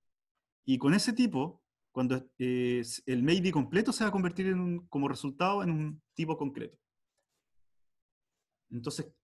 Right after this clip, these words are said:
¿qué se refiere a eso? A ver, hagamos el ejercicio. Podríamos, em, sí, podríamos entonces decir maybe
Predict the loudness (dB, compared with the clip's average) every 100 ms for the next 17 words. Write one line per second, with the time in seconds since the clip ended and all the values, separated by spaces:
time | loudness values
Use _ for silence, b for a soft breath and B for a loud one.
0 | _ -2 0 0 0 0 0 -2 -4 -6
1 | -14 -20 _ -2 2 4 2 0 -4 -6
2 | -6 -10 -20 _ _ -2 0 2 0 -2
3 | -6 -4 -2 0 0 -2 -4 -10 -18 _
4 | _ _ _ -20 -20 _ _ -6 0 2
5 | 2 -2 -8 -20 -20 -20 _ _ -10 -6
6 | -2 -2 0 -2 -6 _ _ -20 _ 2
7 | 2 2 -2